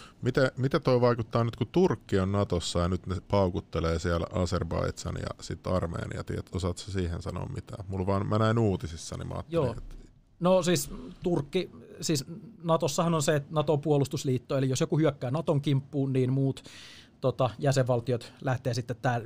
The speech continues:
Speaker 2: jeesimään tätä, ö, valtiota, jonka kimppuun on hyökätty. Mut Turkkihan siinä se, niin kun, nato-valtioiden ei oo pakko osallistua siihen, jos joku niiden valtiosta lähtee hyökkäilemään muihin maihin.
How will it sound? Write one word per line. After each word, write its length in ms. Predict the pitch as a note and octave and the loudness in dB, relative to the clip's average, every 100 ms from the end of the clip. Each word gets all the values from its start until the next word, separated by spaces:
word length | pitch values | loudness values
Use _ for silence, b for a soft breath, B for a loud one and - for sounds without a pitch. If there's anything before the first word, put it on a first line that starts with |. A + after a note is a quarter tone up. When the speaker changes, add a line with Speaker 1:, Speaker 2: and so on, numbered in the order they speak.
| - | -2
Speaker 2:
jeesimään 520 | C#3 B2 B2 A#2 A2 - | 0 0 0 0 -2 -4
tätä, 220 | B2+ B2 - - - | -2 -2 -4 -8 -8
ö, 260 | D3 A#2 | -6 -4
valtiota, 380 | C3 B2+ B2 A#2 | -2 -2 -4 -4
jonka 240 | B2 C#3 B2+ - | -2 -2 -4 0
kimppuun 380 | C#3+ C3 C#3 B2 | 2 2 0 0
on 80 | |
hyökätty. 460 | A#2+ A#2+ C3 - - B B B | 0 -2 -4 -6 -10 B B B
Mut 240 | D#3 D3 - - | 0 0 -4 0
Turkkihan 520 | D3+ - E3+ G3 G#3 - - - - | 0 2 2 2 0 -12 -16 -16 -6
siinä 280 | E3+ D3+ | 0 2
se, 200 | D3 F#3 - - | 2 0 -2 -10
niin 160 | E3 D#3 | -6 0
kun, 200 | D#3 C#3+ B B _ b b b _ D3+ | 2 0 B B _ b b b _ 0
nato-valtioiden 680 | F3+ F#3+ E3 D#3 D3+ C#3+ D#3 | 2 4 4 4 4 4 4
ei 180 | D3+ | 4
oo 60 | C#3+ | 4
pakko 380 | - D#3 - D3 | 2 -2 -2 0
osallistua 420 | C3 C3 - C3+ | 2 2 2 -2
siihen, 380 | - D3 C3 B2 | 0 2 2 0
jos 120 | B2 | -2
joku 160 | C#3+ C3+ | -2 0
niiden 220 | C3 B2 | 0 2
valtiosta 500 | B2+ A#2+ C#3+ - C3 | 0 0 -2 -2 0
lähtee 280 | B2+ C#3 B2 | 0 2 2
hyökkäilemään 580 | B2 A#2 C3 B2 B2+ | 0 0 -2 0 0
muihin 320 | A#2+ A2+ G#2+ A2+ | 0 -2 -4 -6
maihin. 340 | A2+ A#2+ C3+ | -6 -4 -6